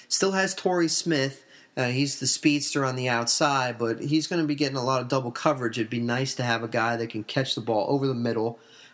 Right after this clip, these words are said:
which Boldin did last season. Pitta did some as well. If you look at Pitta's numbers,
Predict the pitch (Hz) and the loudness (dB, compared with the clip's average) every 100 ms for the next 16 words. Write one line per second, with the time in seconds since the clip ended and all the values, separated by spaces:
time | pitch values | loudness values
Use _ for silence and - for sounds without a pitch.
0 | - 117 - 135 147 135 120 123 113 110 | -6 -6 2 4 4 2 -2 0 2 2
1 | 113 120 - 117 113 107 117 117 - 127 | 2 2 0 -2 -2 0 -4 -2 0 0
2 | 123 120 110 - 127 113 104 120 127 117 | 0 -2 -2 0 0 0 -2 2 2 2
3 | 117 120 135 139 139 - 156 123 120 135 | -2 0 0 0 -2 0 0 0 0 2
4 | 143 120 98 - | 2 2 0 -2